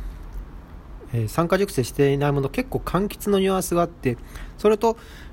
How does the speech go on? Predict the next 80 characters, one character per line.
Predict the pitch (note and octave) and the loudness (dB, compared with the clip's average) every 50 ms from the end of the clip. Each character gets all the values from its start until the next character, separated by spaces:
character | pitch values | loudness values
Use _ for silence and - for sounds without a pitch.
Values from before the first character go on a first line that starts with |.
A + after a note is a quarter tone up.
| - - - - - - - - - - - - | -16 -16 -16 -16 -16 -14 -14 -14 -14 -14 -6 0
ミ | C#3 D3 G3 | 2 2 4
ュ | C4 C#4 | 2 2
ス | - - - - | -2 -2 0 2
カ | A#3+ G#3+ | 4 4
ま | G3 | 6
で | F3+ | 4
い | E3+ D#3+ | 4 4
か | E3+ D#3+ | 4 4
な | E3 E3 | 6 4
い | D#3 | 4
ん | D3 | 2
で | C#3 | 2
す | - | 0
け | C#3 | 0
ど、 | C3 | 0
ち | - - - | 0 0 0
ょ | D#4+ | 0
っ | |
と | - - G3 | 2 2 -2
花 | - - D3+ D3+ E3+ E3 | 2 4 4 4 4 4
っ | D#3+ | 2
ぽ | - - D#3 | 0 -2 2
さ | - D#3 | 2 4
が | D3+ D3 | 4 4
あ | C#3+ | 2
る | B2+ A2+ - - - - - - | 2 -2 -6 -12 -16 -16 -10 -4
イ | - B2+ | -2 0
メ | D3 D3+ | 2 2
ー | C3 | 2
ジ | A2+ - A2 A2 - | 0 -2 -8 -6 -2
だ | B2 B2+ | 0 0
っ | C3+ | 0
た | - - A2+ | 0 -2 -4
ん | |
で | G#2+ G2+ | -4 -4
す | - - | -2 0
が、 | A#2 A2+ G#2 - - - - - - - - - - - - - - - - - - - - - - - - - - - - - - - - - - - | 0 0 0 -2 -10 -14 -12 -10 -10 -10 -10 -12 -12 -14 -14 -14 -14 -16 -16 -14 -14 -14 -14 -14 -14 -16 -14 -14 -14 -14 -16 -16 -16 -16 -16 -16 -12 -4
こ | - D#3 | -4 -4
ち | D3+ - E3+ | 0 2 4
ら | F3 F3 | 4 6
は | F3 F3 E3+ - D3 - - - - - - - - - - - - - - - - - - - - - - - - - | 6 6 4 4 0 -12 -14 -14 -14 -14 -14 -14 -16 -16 -14 -16 -16 -16 -16 -16 -16 -18 -18 -16 -16 -16 -16 -10 -2 0
若 | E3+ F3+ F3 - - - | 0 0 0 -4 -2 2
干 | G#3+ G#3+ G#3+ G3+ | 4 4 4 4
ト | - G3 | 2 2
ロ | G3 G#3+ | 2 2
ピ | G#3 - - | 0 0 2
カ | - D3+ | 2 4
ル | C#3+ | 4
な | B2+ B2 | 4 2
ニ | A#2 A#2 | 2 2
ュ | A#2+ | 0
ア | A#2+ | 0
ン | A#2 | -2
ス | - - B2+ | -2 0 2
を | A#2 A2+ | 2 2
持 | A#2 B2+ | 2 0
っ | B2 | -2
て | - - - A#2 | -2 0 -2 0
る | G#2+ G#2 G#2 - | 0 0 -4 0
な | B2+ C3 B2+ | 2 2 2
ぁ | A2+ | 2
と | - - | 0 -2
感 | - A2 A2 G2+ | -2 0 0 0
じ | G2 G2 | 0 -2
ま | G2+ G2+ | -4 -4
す。 | - - - | -4 -6 -6
香 | - - C#3 C#3+ | 0 2 4 4
り | C#3 | 6
は | C#3+ C#3 C#3 - - - - - - - - - - - - - - - - - | 6 4 4 2 -2 -14 -18 -18 -18 -16 -16 -16 -16 -16 -16 -16 -16 -14 -8 -4
黄 | - E3+ E3 | 2 4 4
色 | E3 E3+ E3+ | 4 4 6
い | |
果 | E3 E3+ E3+ | 6 4 4
実 | - - - | 2 0 -2
の | B2 G#2+ | -2 -2
感 | - A2+ G#2+ | 0 0 -2
じ | G2 F#2+ G2+ | -2 -4 -6
で | - - - - - - - - - - - - - - - - | -10 -12 -16 -16 -16 -18 -18 -16 -16 -16 -14 -14 -16 -14 -14 -8
す | - - | -2 0
ね。 | A#2+ A#2 A2+ | 0 0 0